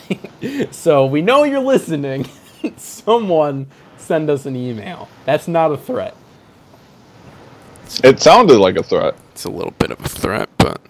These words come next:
Speaker 1: it's all right. If you don't send any emails, we just won't do the segment for a while. It's fine. I mean, I, I really don't care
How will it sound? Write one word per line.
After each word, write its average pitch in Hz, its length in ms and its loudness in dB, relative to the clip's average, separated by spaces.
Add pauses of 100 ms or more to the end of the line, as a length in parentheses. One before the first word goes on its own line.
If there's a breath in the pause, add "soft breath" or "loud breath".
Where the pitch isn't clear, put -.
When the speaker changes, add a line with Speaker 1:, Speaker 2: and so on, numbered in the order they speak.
(520 loud breath)
Speaker 1:
it's - 140 -10
all - 140 -6
right. - 200 -16
If - 160 -6
you 143 60 -2
don't 135 240 0
send - 220 -8
any - 200 -12
emails, - 280 -10
we 113 80 -8
just 113 180 -6
won't - 160 -14
do - 80 -14
the - 140 -14
segment - 560 -10
for - 120 -10
a - 60 -10
while. - 380 -12
It's - 200 -12
fine. - 400 -10
I - 60 -14
mean, 139 320 -16
I, - 140 -12 (200)
I - 60 -8
really 113 260 -8
don't - 200 -14
care - 240 -10